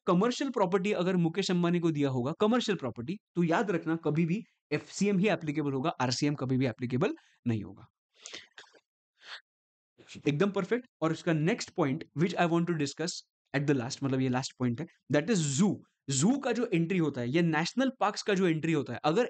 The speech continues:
एंट्री टिकट सात करोड़ भी होगा ना, सात करोड़ रुपए एंट्री टिकट है, तो भी it is going to be exempt from tax। मैं थोड़ा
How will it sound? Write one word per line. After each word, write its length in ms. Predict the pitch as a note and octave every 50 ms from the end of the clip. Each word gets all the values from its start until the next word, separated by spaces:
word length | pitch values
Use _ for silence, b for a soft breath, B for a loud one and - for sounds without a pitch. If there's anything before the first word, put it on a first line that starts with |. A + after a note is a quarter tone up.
| - -
एंट्री 340 | D#3 D#3 D3+ D3+ A3 A#3+ A3
टिकट 280 | F#3 G#3+ F3+ B3 A#3 -
सात 400 | - - - - G3+ G3 B3 -
करोड़ 280 | - - A3+ A3 A3 A3
भी 80 | G3+ A3
होगा 180 | G3+ E3 D3+
ना, 120 | D#3+ F3+ - - _ _ _ _ -
सात 360 | - - - A3 G#3 A#3+ A#3+ -
करोड़ 280 | - G#3 G3+ G#3+ G3
रुपए 180 | G3 G3 F#3 G#3
एंट्री 320 | - E3 E3 D#3+ E3+ F#3
टिकट 280 | D#3+ D#3+ D#3 D#3 C3+ B2
है, 60 | A#2 b b b b b b -
तो 120 | F#3+ G3+
भी 120 | F3+ G#3+ A#3
it 140 | A#3 F#3+
is 100 | D#3+ F3+
going 220 | E3 D3 D3+ D3 C#3+
to 60 | D#3
be 100 | D3+ E3 E3 -
exempt 420 | D3 C#3 B2+ B2 D3+ E3 E3+ -
from 180 | D#3+ D3 C#3 B2+
tax। 220 | C3 C#3 E3 -
मैं 120 | F3+ F#3 F#3+
थोड़ा 280 | - - F3 F3 G3+